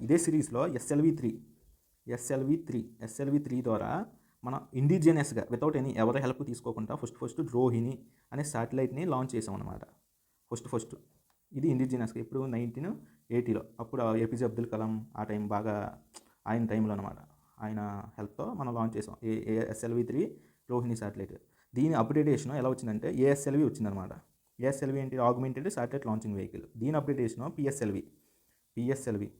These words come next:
పోలా-, పోలార్, పోలార్ శాటిలైట్ లాంచింగ్ వెహికల్. ఈ సిరీ-, ఈ సిరీస్‌లోనే ప్రజెంట్ ఇది పిఎస్ఎల్వి సీ ఫిఫ్టీ ఎయిట్ అనమాట, ఈ సిరీస్‌లోదే.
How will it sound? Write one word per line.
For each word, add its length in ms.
పోలా-, 240
పోలార్, 260
పోలార్ 260
శాటిలైట్ 360
లాంచింగ్ 300
వెహికల్. 280
ఈ 160
సిరీ-, 360
ఈ 200
సిరీస్‌లోనే 560
ప్రజెంట్ 380
ఇది 160
పిఎస్ఎల్వి 460
సీ 160
ఫిఫ్టీ 220
ఎయిట్ 200
అనమాట, 240
ఈ 80
సిరీస్‌లోదే. 500